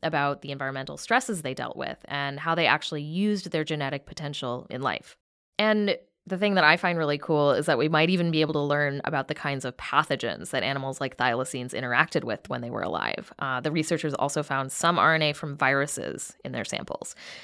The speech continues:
And since disease is such a huge shaper of how animals move through the world, R N A from viruses that interacted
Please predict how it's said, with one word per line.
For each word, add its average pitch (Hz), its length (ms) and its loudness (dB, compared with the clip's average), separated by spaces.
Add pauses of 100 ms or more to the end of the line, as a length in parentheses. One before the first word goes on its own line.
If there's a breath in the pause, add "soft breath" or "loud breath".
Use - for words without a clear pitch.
(200 loud breath)
And 127 340 -2
since - 260 -6
disease 156 400 2
is 151 120 -2
such 143 160 -2
a 143 40 -6
huge 151 220 -2
shaper 208 360 4
of 151 80 4
how 151 180 2
animals 143 380 -2
move 160 160 -2
through 143 160 -8
the 151 80 -4
world, 185 480 8
R 156 160 4
N 156 100 0
A 147 180 2
from 147 200 -8
viruses 143 640 -2
that 135 180 -4
interacted 139 640 -2